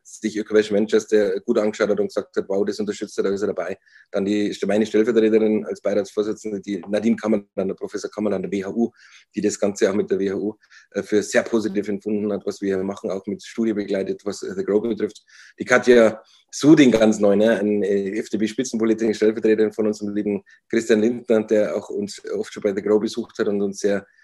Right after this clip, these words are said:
nahe steht und, ähm, ähm, unabhängig, dass wir sind kein F-D-P-Mitglied, aber trotzdem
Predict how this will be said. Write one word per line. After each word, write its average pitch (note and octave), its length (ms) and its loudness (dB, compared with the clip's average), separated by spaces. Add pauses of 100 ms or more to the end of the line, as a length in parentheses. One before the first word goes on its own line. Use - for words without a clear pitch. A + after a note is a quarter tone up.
(200)
nahe G2+ 280 0
steht G2+ 260 -4
und, F#2+ 240 -4
ähm, G2 360 -2 (600)
ähm, F#2+ 440 -2
unabhängig, G2+ 360 2
dass G2 300 -4 (140)
wir G2 120 -6
sind F#2+ 140 -2
kein G2 80 -2
F-D-P-Mitglied, G2 560 0
aber F#2+ 160 -2
trotzdem G#2 420 -4